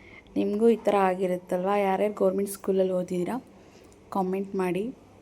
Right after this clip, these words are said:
and ಸಬ್ಸ್ಕ್ರೈಬ್ ಮಾಡಿ ಚಾನಲ್ನ. ಅವ್ರು ಆಡ್ತಿದ್ದನ್ನ ನೋಡಿ ನನಗೂ ಹೋಗಿ ಖೋಖೋ ಆಡಬೇಕು, ಆಡಬೇಕು ಅಂತ ಅನ್ನಿಸ್ತಾ ಇತ್ತು.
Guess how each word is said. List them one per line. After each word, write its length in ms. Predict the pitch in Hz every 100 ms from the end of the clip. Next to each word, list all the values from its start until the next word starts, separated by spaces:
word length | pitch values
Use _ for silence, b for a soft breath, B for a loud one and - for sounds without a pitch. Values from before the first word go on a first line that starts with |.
| - - 202
and 80 | 196
ಸಬ್ಸ್ಕ್ರೈಬ್ 600 | 196 190 - - 180 180
ಮಾಡಿ 200 | 175 170
ಚಾನಲ್ನ. 580 | 170 - 180 180 180 196 269 - - B B B B B -
ಅವ್ರು 160 | 226 226
ಆಡ್ತಿದ್ದನ್ನ 520 | 220 226 254 247 240 240
ನೋಡಿ 280 | 233 226 240
ನನಗೂ 760 | 226 220 226 269 269 226 190 185 - B B B B -
ಹೋಗಿ 280 | 220 233
ಖೋಖೋ 320 | 233 220 - 233
ಆಡಬೇಕು, 720 | 226 214 226 220 220 214 220
ಆಡಬೇಕು 640 | 214 220 220 220 - 233
ಅಂತ 180 | 214 214
ಅನ್ನಿಸ್ತಾ 460 | 214 208 214 - 208
ಇತ್ತು. 540 | 202 196 196 196 196